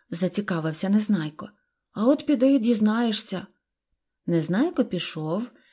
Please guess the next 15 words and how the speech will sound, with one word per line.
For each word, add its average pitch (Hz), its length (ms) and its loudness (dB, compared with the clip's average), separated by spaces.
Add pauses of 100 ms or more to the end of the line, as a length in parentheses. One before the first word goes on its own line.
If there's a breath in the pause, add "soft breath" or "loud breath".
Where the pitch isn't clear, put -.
і 214 120 0
за 208 140 2
хвилину 226 440 0
повернувся 254 640 2
теж 190 500 -4
з 170 100 -2
голови 180 520 0
до 196 140 0
ніг 180 360 -2
мокрий. 170 640 -6 (500 soft breath)
Та 180 160 0
ще - 260 0
й 202 100 2
весь 190 300 2
парував, 185 720 -2